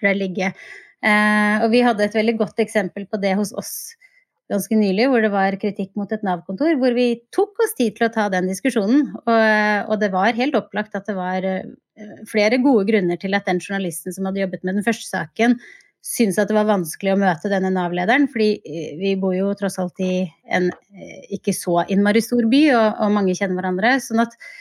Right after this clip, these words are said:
da drøftet vi frem og tilbake og fant ut at vi, eh, tok, brukte en av våre journalister i Moss til å kjøre oppfølgingssaken på,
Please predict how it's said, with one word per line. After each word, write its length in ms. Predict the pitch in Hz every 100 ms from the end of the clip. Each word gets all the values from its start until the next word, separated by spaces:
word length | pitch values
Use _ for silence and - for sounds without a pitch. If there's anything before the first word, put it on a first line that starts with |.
| - _ _ _ _ _
da 60 | 269
drøftet 320 | 311 311 -
vi 140 | 226 269
frem 160 | 254 226
og 80 |
tilbake 400 | 233 214 202 - 294
og 120 | 269
fant 200 | 247 214
ut 120 | 208
at 260 | 214 214 - 226
vi, 320 | 214 214 214 - _
eh, 380 | 214 208 214 214 214
tok, 180 | 254 262 _ _
brukte 380 | 233 247 247 -
en 240 | 233 226
av 80 | 240
våre 220 | 233 220
journalister 540 | 214 226 220 214 - 226
i 40 |
Moss 360 | 262 330 - -
til 280 | - 226 226
å 160 | - 214 214 214 214 -
kjøre 460 | - 240 214 226 220
oppfølgingssaken 920 | - 185 180 190 185 160 - 202 196 _ -
på, 140 | 196